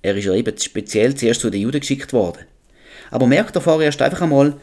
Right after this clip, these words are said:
dass für Jesus gilt, Heilung gleich Brot der Kinder. Es ist ja schon interessant, dass wir da wieder das Brot haben. Ich finde, dass es wieder gut zusammenpasst. Das Brot steht dafür, dass Jesus alle Krankheit,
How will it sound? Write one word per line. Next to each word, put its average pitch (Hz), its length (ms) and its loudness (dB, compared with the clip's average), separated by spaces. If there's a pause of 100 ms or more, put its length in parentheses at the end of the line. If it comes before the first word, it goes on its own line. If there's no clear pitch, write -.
(260)
dass 117 180 0
für 113 140 -2
Jesus 123 420 -2
gilt, - 460 -2 (340)
Heilung 113 360 0 (260)
gleich 101 360 -2 (300)
Brot 90 340 -4
der 120 80 -2
Kinder. 107 360 -4 (1300)
Es 143 180 2
ist 180 140 -2
ja 123 120 2
schon 190 200 -2
interessant, 190 720 -4
dass - 120 -4
wir 123 80 -2
da 120 200 0
wieder 143 200 -2
das - 120 -4
Brot 123 420 -4
haben. 85 220 -8 (560)
Ich 120 160 -4
finde, 160 420 2 (600)
dass 117 200 -4
es 92 180 -6
wieder 117 200 -2
gut 98 260 -2
zusammenpasst. 92 680 -8 (100)
Das - 120 -10
Brot 170 300 6
steht 120 360 4
dafür, 123 280 0
dass 110 180 -2
Jesus 120 460 -4
alle 143 220 0
Krankheit, 139 680 -6